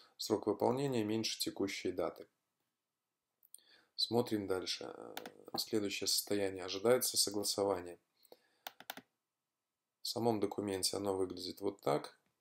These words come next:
на согласовании. Это означает, что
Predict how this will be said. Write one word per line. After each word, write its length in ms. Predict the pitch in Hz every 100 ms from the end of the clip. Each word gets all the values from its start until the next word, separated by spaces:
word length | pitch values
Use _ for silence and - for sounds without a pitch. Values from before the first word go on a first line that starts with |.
| -
на 140 | 95
согласовании. 920 | - 95 95 - 113 131 147 117 92 - - - _ _ _
Это 460 | 127 - 113 107 101
означает, 600 | 98 92 - 95 87 -
что 540 | - 98 95 92